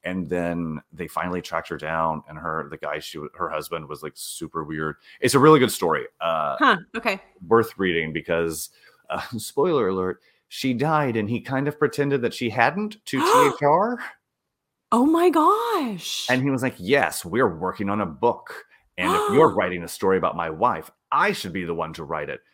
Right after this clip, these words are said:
Speaker 1: So if you wanna do business, the ball's in your court." And then they found out that they hadn't been able to find the death certificate because her birthday was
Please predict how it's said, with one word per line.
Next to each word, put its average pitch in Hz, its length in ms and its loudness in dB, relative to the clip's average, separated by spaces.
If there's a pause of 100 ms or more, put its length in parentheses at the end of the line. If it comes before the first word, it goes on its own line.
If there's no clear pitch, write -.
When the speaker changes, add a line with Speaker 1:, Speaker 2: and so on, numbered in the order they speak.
(140)
Speaker 1:
So 107 160 2
if 90 120 -6
you 165 160 -2
wanna 147 220 0
do 110 200 -2
business, 78 840 -4 (260)
the 87 80 -4
ball's 127 480 4
in 98 140 0
your 113 280 2
court." 73 520 -6 (520)
And 101 180 -4
then 98 380 -2
they 95 120 -2
found 92 300 -2
out 82 220 0
that 82 180 -8
they 85 160 -2
hadn't 87 400 -6
been 87 120 -8
able 85 200 -4
to 87 80 -8
find 85 260 -4
the 82 60 -2
death 92 260 -6
certificate 92 640 -4
because 87 280 -8
her 87 120 -4
birthday 87 540 -2
was 82 180 -2